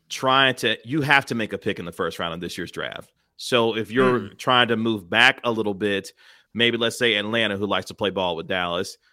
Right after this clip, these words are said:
Speaker 1: maybe you can go get Clint Capella and still remain in the first round and maybe draft, you know, fifteen, sixteen, somewhere around there. But to me,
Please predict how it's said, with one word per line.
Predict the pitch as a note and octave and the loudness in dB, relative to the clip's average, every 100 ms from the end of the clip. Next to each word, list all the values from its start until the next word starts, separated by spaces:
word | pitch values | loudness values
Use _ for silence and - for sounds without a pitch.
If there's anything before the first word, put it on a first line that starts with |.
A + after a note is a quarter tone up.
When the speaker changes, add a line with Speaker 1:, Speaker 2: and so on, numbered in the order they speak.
| _ | _
Speaker 1:
maybe | G2+ A#2 A2+ | -4 -2 0
you | A2+ A#2 | -2 -4
can | A#2 | -2
go | A2+ C3 | 4 4
get | A#2+ G2+ | 4 -2
Clint | - G#2+ G2 | -4 -10 -8
Capella | G2 G#2+ F#2+ F2+ | -4 -2 0 -2
and | - G2+ | -4 -8
still | - A2+ | -4 -4
remain | G#2 G#2+ G#2 | -2 -4 -4
in | G2 | -6
the | G2 | -6
first | A2 G2+ G2 | -2 -2 -2
round | G2+ F#2+ F#2+ | -2 -2 -2
and | F2+ | -4
maybe | G2 G2 G2 | -6 -6 -8
draft, | G#2 G2+ F#2+ G2+ - _ _ _ - | -2 0 0 -2 -8 _ _ _ -8
you | A#2 | -4
know, | G#2 | -4
fifteen, | G2+ A#2+ G2+ - A2 G#2+ | 2 0 0 -6 -6 -6
sixteen, | - G#2+ - G#2+ | -6 -6 -6 -4
somewhere | A#2+ G#2+ G#2 G2 | -2 -2 -2 0
around | G2+ F#2+ G2+ | 0 -2 -2
there. | G2+ F#2+ | -2 -2
But | G2+ - | -4 -6
to | A2+ | -8
me, | C3 D#3+ C#3 A2+ | -2 0 0 -2